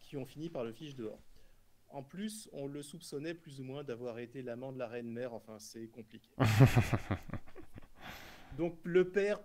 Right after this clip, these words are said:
Speaker 1: putatif du roi. <laughs>
Speaker 2: Excellent.
Speaker 1: Et il s-,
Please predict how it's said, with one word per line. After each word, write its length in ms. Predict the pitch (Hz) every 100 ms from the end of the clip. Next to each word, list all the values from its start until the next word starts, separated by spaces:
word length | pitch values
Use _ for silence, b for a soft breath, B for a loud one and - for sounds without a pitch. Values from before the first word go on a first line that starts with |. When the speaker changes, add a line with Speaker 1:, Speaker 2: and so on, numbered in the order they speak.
| -
Speaker 1:
putatif 680 | 214 208 190 170 190 190 165
du 120 | 156
roi. 480 | 135 120 135 - -
<laughs> 1200 | 202 - - - _ - _ - - - - -
Speaker 2:
Excellent. 340 | - - 98 87 B B -
Speaker 1:
Et 120 | 165
il 40 |
s-, 160 | 180